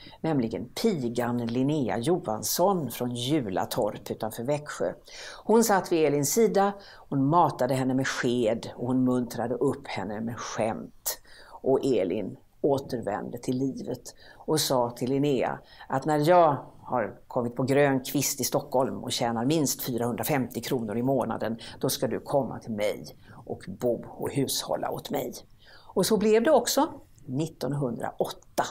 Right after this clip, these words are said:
det var Elins första stora år. Hon var redaktionssekreterare på tidningen Idun. Hon skrev extra i Dagens Nyheter.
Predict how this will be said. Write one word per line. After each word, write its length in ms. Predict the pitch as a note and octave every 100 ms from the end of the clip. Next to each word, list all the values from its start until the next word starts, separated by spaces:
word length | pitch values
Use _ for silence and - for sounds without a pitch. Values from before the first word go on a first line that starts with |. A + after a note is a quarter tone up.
| -
det 140 | - C3
var 340 | A#2+ - B2+
Elins 500 | F2+ G2 C3 - - -
första 380 | C#3 - -
stora 720 | - - - F3 E3 - - -
år. 400 | F#3 - - F3+ - - - -
Hon 120 | D3+
var 100 | C#3+
redaktionssekreterare 1300 | C#3+ C#3 C#3+ - F3+ D3 - B2+ - - B2+ B2+ A2+
på 120 | A#2
tidningen 460 | A#2+ B2 A#2 A2 -
Idun. 580 | F3+ G#3 G#3 A3+ A3+ G#3 - -
Hon 280 | - B2 A#2
skrev 380 | - C3 B2
extra 500 | - - - - A#2
i 40 | A#2
Dagens 460 | A#2 G#2 G2 F#2
Nyheter. 840 | C3+ D#3 D3 C#3+ F3 E3+ - F#3+